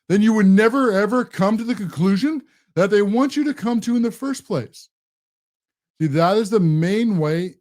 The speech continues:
that they lie. And this is no difference here with New York Times. Is the, in this article, as it talks about illegal immigration, watch how they word all this stuff to try to gain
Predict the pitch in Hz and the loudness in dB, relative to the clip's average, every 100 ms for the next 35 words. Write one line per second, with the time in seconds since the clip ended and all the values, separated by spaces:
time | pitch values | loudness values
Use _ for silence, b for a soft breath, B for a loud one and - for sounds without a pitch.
0 | _ 151 135 147 135 127 104 107 143 165 | _ -6 -4 -4 -4 -4 -6 -6 -4 -4
1 | 202 139 165 185 156 170 214 226 247 190 | -4 -2 0 0 -2 -4 -6 -4 -2 0
2 | 160 - _ _ _ 131 196 247 254 226 | -2 -6 _ _ _ 0 4 4 2 0
3 | 160 196 202 - _ - 175 147 110 87 | 0 -2 -4 -14 _ -4 -2 -2 -4 -10
4 | - - _ _ _ _ _ _ _ 143 | -18 -20 _ _ _ _ _ _ _ 0
5 | 143 127 147 202 190 214 240 - 175 196 | 0 0 0 0 4 4 4 2 2 2
6 | 190 156 135 151 - _ _ _ 156 139 | 2 0 -2 -4 -10 _ _ _ -4 -2
7 | 123 175 175 202 160 147 170 202 220 220 | -2 -2 0 0 0 0 0 -2 -2 -2
8 | 143 139 131 156 165 b b - 170 214 | 0 -2 -2 -6 -6 b b -8 -6 -4
9 | 247 247 202 139 175 185 185 - 143 160 | -2 0 0 2 4 4 2 -2 -4 -2
10 | 185 - 180 185 165 - 170 151 147 165 | -2 -2 -4 -4 -6 -2 -2 -2 0 0